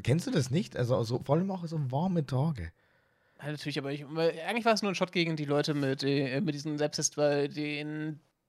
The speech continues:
Speaker 2: bei gewissen Doku-Formaten.
Speaker 1: Ja, komplett, komplett bescheuert, aber selbst dann, ich mein, ähm, wenn ich jetzt sag, okay, gut, ich mach jetzt einfach mal diesen Selbsttest in Anführungszeichen, ne?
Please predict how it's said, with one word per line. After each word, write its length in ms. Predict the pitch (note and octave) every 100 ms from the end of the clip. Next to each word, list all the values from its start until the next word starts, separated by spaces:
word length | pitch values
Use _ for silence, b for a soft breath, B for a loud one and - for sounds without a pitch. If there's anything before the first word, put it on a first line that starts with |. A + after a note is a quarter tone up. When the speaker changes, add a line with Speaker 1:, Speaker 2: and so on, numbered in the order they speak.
| _ _ _ _ _
Speaker 2:
bei 80 | E3
gewissen 240 | D#3+ D#3+ E3
Doku-Formaten. 680 | E3+ - D3+ D3+ D#3+ F3+ F3 _ _ _ _ _ _ _ _ _ -
Speaker 1:
Ja, 140 | B2+ C3 B2 A#2
komplett, 460 | D3 E3 D3+ -
komplett 320 | - - D3+
bescheuert, 480 | C3 - B2+ F3 E3+
aber 160 | A#2+ A#2+
selbst 300 | A#2+ A#2+ -
dann, 160 | C#3+
ich 120 | D#3+ A2
mein, 240 | B2+ C#3+ -
ähm, 840 | B2 B2 B2 A#2+ A#2+ A#2+ E2 B1+ D2+
wenn 180 | A#2+ D#3+
ich 100 | B2+
jetzt 180 | B2+
sag, 200 | B2+ D3+
okay, 240 | A2 - D#3+
gut, 180 | E3 B2+
ich 80 |
mach 160 | A2 G3
jetzt 160 | A#3+ F2
einfach 160 | G2+
mal 160 | G2+ F#2+
diesen 220 | F2+ F#2+
Selbsttest 560 | - G2 C3+ B2+ G2+ -
in 60 | G2
Anführungszeichen, 720 | D3+ - E2+ - D#2 D#2+ D2+
ne? 140 | B2